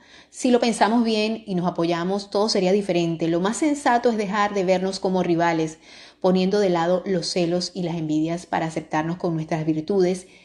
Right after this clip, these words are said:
y defectos. Eso es parte de tener el autoestima alta y ese es el problema. Muchas hablan de autoestima alta y todas tenemos problemas, todas tenemos en, en algún momento un bajón, todas tenemos en algún momento, eh,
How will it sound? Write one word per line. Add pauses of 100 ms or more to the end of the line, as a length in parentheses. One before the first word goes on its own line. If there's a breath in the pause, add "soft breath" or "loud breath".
(180 loud breath)
y
defectos. (260)
Eso
es
parte
de
tener
el
autoestima
alta
y
ese
es
el
problema.
Muchas
hablan
de
autoestima
alta (560 loud breath)
y
todas
tenemos
problemas,
todas
tenemos
en,
en
algún
momento
un
bajón, (220 loud breath)
todas
tenemos
en
algún
momento,
eh,